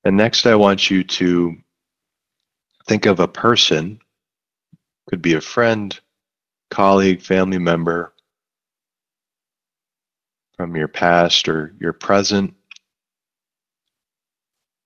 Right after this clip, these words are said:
someone that nourishes you, supports you,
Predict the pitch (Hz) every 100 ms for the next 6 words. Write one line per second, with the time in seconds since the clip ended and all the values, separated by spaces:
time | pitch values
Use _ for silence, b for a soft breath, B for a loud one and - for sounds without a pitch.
0 | _ - 113 107 104 98 95 90 87 90
1 | _ - - 87 92 98 95 - 101 82
2 | - 90 87 85 - _ _ _ _ _
3 | _ _ _ _ _ _ _ _ _ _
4 | _ _ _ - - 85 - 98 95 -
5 | - 95 87 85 82 85